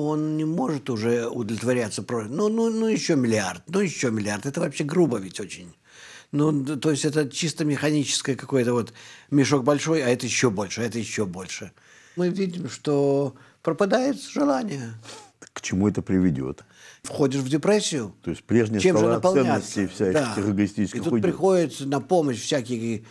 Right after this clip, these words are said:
Speaker 1: э, к-, средства массовой информации и все такое. Тебе дают все, что хочешь, и так, и так, и так, и так попробуй, и все такое. И приходишь в итоге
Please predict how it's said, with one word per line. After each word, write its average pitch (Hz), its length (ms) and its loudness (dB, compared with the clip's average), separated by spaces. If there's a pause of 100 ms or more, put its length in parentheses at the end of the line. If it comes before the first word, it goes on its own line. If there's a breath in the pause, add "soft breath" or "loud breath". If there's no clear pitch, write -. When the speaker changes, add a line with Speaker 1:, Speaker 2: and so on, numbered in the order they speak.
(200 loud breath)
Speaker 1:
э, 123 360 2
к-, 110 240 -6
средства 127 380 0
массовой 120 240 -2
информации 117 880 0
и - 20 -4
все 113 220 -4
такое. 151 600 0 (520 loud breath)
Тебе 147 160 2
дают 151 380 2
все, 175 200 2
что - 180 -4
хочешь, 127 460 -2
и 135 60 4
так, 156 340 0
и 135 40 -2
так, 135 240 -2
и 139 60 -4
так, 135 200 -2
и - 40 -14
так - 200 -4
попробуй, 135 600 2
и - 20 0
все 127 160 -4
такое. 156 400 -2
И - 260 -10
приходишь 156 460 -8
в 127 100 -6
итоге 123 300 -2